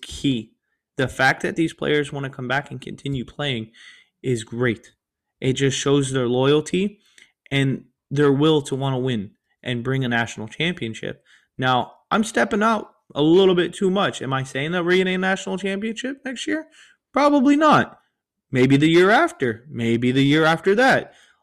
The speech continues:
All that matters is that their leadership and seniority is coming back to this team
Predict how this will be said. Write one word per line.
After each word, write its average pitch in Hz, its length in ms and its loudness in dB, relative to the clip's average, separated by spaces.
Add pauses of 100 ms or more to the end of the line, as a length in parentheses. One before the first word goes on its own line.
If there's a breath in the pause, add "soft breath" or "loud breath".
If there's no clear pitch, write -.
(140 soft breath)
All 160 180 2
that 202 140 2
matters 160 400 2
is 127 120 -4
that 127 280 -6
their 151 260 0
leadership 147 720 -4
and 123 160 -10
seniority 127 580 -6
is 110 120 -10
coming 123 320 -6
back 117 280 -4
to 123 100 -6
this 113 180 -6
team 120 400 -8